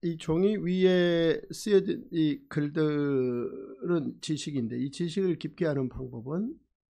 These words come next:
앞뒤 사건들을 연결해 보는 겁니다. 연결이 중요합니다. 그래서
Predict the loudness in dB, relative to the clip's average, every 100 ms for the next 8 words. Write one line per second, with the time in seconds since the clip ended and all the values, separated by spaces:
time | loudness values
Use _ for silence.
0 | _ _ -10 -10 _ -4 -4 -4 -10 -6
1 | -4 -4 -6 -4 -2 0 0 0 0 0
2 | -2 -10 -12 -12 -14 _ _ -20 _ _
3 | _ _ _ _ -6 -2 0 0 -2 -2
4 | -6 -16 -20 -20 _ _ _ _ _ _
5 | -20 -20 -20 -20 _ _ _ _ _ _
6 | _ _ _ _ _ _ _ _ _ _
7 | _ _ _ _ _ _ _ -6 -6 -4
8 | -6